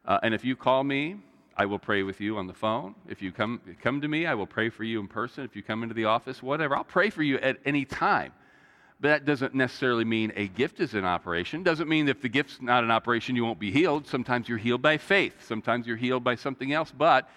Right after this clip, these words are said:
if, if when God impresses upon me, "This is the gift that I am distributing today in your midst"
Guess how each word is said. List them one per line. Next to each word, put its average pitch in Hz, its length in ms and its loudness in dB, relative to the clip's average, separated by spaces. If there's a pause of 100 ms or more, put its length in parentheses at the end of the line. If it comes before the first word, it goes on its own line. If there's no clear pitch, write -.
(140)
if, 135 160 2 (140)
if 135 300 0 (1080)
when 143 180 2
God 165 300 8
impresses 147 500 0
upon 110 340 2
me, 101 320 -4 (920)
"This 123 280 0
is 113 200 -6
the 107 120 -2
gift 101 500 -4 (760)
that 101 400 4
I 110 140 4
am 120 140 0
distributing 101 840 -4 (100)
today 107 720 0
in 104 160 -2
your 98 220 -4
midst" 110 540 -4